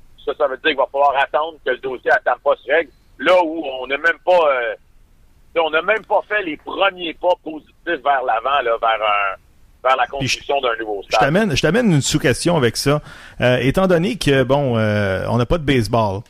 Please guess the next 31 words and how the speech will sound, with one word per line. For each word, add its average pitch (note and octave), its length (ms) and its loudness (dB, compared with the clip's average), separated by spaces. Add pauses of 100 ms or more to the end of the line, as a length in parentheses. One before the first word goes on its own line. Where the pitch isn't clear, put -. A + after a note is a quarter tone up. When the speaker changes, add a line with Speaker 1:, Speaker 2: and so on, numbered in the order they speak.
(240)
Speaker 2:
mettons D#3+ 360 2
que - 100 2
le C3 140 4
baseball D3 380 2
revient. A2 500 0 (140)
Est-ce - 180 -2
que D3+ 80 2
Montréal E3+ 400 2
est E3+ 40 0
capable D#3 280 2
de D3 60 2
faire C3+ 240 2
vivre D#3+ 320 -2 (120)
le B2+ 200 2
soccer D#3+ 500 2
et C#3 80 0
le C3 120 2
baseball C3+ 640 0
dans B2 140 0
le C3 60 0
même D#3 220 2
été, F3 300 0 (200)
d'après C3 300 0
toi, - 220 0 (100)
avec C3 220 0
les C#3 180 2
Alouettes, C3+ 440 2
euh, B2 120 4
sans C3 260 2
oublier ? B2+ 380 0 (1200)
Speaker 1:
Écoute, D3+ 360 2